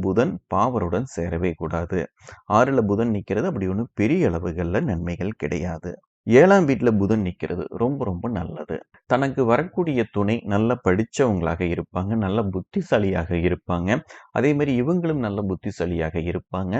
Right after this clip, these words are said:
கொஞ்சம் சின்ன வயசுலயே திருமணம் நடக்கறதுக்கான அமைப்புகளையும் இந்த ஏழாம் வீட்டில் இருக்கிற புதன் ஏற்படுத்தி தரும். புதன் ஏழுல நிக்கிறது கூட்டாளிகளுடன் சேர்ந்து தொழில் பண்றது,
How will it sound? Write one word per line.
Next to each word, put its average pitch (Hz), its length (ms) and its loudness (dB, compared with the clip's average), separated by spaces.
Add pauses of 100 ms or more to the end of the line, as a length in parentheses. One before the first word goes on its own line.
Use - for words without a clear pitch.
(400)
கொஞ்சம் 147 320 0
சின்ன 175 240 0
வயசுலயே 120 500 0
திருமணம் 113 400 -2
நடக்கறதுக்கான 87 600 -4
அமைப்புகளையும் 101 760 -2
இந்த 95 300 -4
ஏழாம் 98 340 0
வீட்டில் 82 260 -6
இருக்கிற 87 260 -2
புதன் 95 340 0
ஏற்படுத்தி 85 600 -4
தரும். 85 360 -4 (600)
புதன் 160 340 4
ஏழுல 123 340 4
நிக்கிறது 92 520 0 (420)
கூட்டாளிகளுடன் 101 800 2
சேர்ந்து 98 400 -2
தொழில் 104 320 0
பண்றது, 87 460 -2